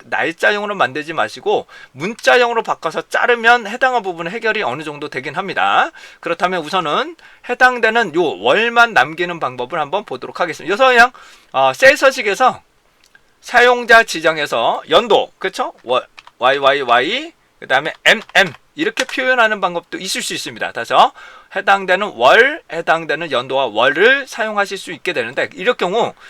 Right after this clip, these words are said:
얘가 무조건 오월 일 일로 남게 됩니다. 이거를 오월 일 일로 남기 때문에 이런 부분은 상당히 문제가 될 수가 있겠죠. 그럴 경우에는 얘를 카피 떠서서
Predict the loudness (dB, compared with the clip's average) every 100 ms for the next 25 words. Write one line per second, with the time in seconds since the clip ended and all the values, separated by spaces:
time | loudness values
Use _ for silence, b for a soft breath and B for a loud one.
0 | B 0 2 2 0 0 0 -2 0 4
1 | 4 4 -4 -2 -2 -2 0 2 2 2
2 | -4 -2 -6 -10 -14 -12 -12 -12 -8 -6
3 | -6 -8 -8 -6 -4 -2 -2 -2 -12 -6
4 | -6 -4 -2 -2 -4 B B -6 -4 -2
5 | -4 -6 -6 -4 -2 -2 -6 -10 0 2
6 | 2 -2 -4 -4 -4 -6 -8 -8 -8 -10
7 | -10 -10 -10 -4 0 0 0 b b -6
8 | -4 -2 -4 -4 -6 -2 -2 0 2 4
9 | 4 2